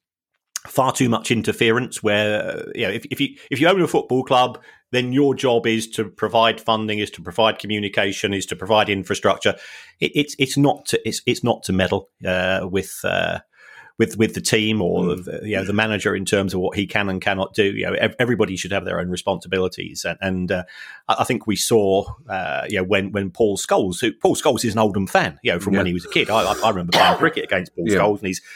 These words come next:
Speaker 1: he's from that, ne-, you know, from that, broadly that neck of the woods. 'Cause, uh, I played against him when he was playing for Newton Heath. Um,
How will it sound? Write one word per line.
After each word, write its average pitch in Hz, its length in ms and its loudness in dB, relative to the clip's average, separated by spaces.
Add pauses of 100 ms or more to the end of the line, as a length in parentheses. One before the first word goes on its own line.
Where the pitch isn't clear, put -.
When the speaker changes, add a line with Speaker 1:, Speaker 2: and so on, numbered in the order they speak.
(120)
Speaker 1:
he's 95 140 -2
from 143 180 4
that, 92 180 -4
ne-, 101 140 -4
you 92 100 -4
know, 87 80 -6
from 92 240 -8
that, 95 200 -2
broadly 117 300 2
that 87 160 0
neck 90 180 -4
of 90 40 -4
the 90 60 -2
woods. 92 240 -4
'Cause, - 220 -20 (440)
uh, 87 240 -2
I 98 60 2
played 98 220 -2
against 87 260 -4
him 87 80 -6
when 85 80 -4
he 87 60 -4
was 87 80 -6
playing 87 180 -4
for 87 60 -10
Newton 90 200 -4
Heath. 104 240 -2 (520)
Um, 98 580 0